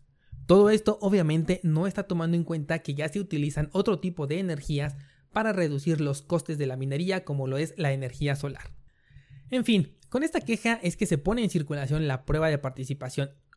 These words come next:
aunque también existen muchos que están en desacuerdo porque alenta a las personas para acaparar las criptomonedas. Porque obviamente si te van a recompensar por tener criptomonedas y algunas están extremadamente baratas, pues la gente dice, "Ay, yo quiero muchas monedas de estas para obtener muchas recompensas".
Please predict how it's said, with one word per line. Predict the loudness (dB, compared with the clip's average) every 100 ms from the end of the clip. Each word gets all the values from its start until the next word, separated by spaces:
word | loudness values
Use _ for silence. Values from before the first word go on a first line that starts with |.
| _ _ _
aunque | -4 0 2
también | 2 2
existen | -2 -2 2
muchos | 4 4 0 -2
que | -4
están | -2 -2
en |
desacuerdo | -2 -2 -2 2 4 4 0
porque | -4 -4 -4 -4
alenta | -4 -2 -4 -4 -6
a | -4
las | -4 -4 -6
personas | -4 -4 -2 -2 -2 -4 -8
para | -8 -6
acaparar | -6 -8 -6 -4
las | -4 -4
criptomonedas. | -6 -6 -6 -2 -2 -4 -8 -16 _ _ _ _ _
Porque | 4 6
obviamente | 8 6 4 0
si | -2
te | 0
van | 0
a | 2
recompensar | 2 0 -2 0 -2 -2
por | -4
tener | -4 -2 0
criptomonedas | 0 -2 -4 -4 -2 -2 -2
y |
algunas | -4 -4 -4
están | -2 -2
extremadamente | -2 -4 -4 -2 -2 -2 -2 -2
baratas, | -2 -2 -2 -4
pues | -4 -6
la | -6
gente | -4 -4 -4
dice, | -6 -6
"Ay, | -6 -4
yo | -4
quiero | 0 0 0 -6 -20 -2
muchas | 2 4 4
monedas | 4 2 2 2
de |
estas | 0 -2
para | -2 -2
obtener | 0 2 2
muchas | 4 2 0 -2
recompensas". | -4 -4 -2 -2 -2 -8